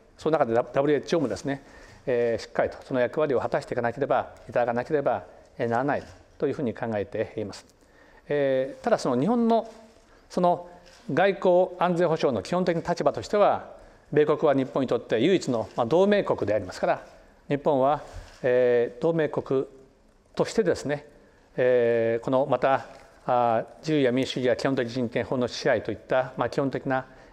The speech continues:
価値を共有する同盟国としてですね、えー、米国と協力をしながら、さまざまな、えー、国際的な課題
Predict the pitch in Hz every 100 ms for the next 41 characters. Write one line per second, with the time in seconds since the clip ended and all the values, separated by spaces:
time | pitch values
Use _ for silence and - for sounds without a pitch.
0 | - 123 139 131 107 - 151 147 139 135
1 | 131 147 151 143 131 - 135 190 160 -
2 | 131 - - - - - 127 120 113 127
3 | 117 - 147 143 - 120 110 - 180 175
4 | 160 - 165 120 - - - - - 170
5 | 175 147 127 104 - - - - - 110
6 | 135 - 127 110 135 127 123 123 117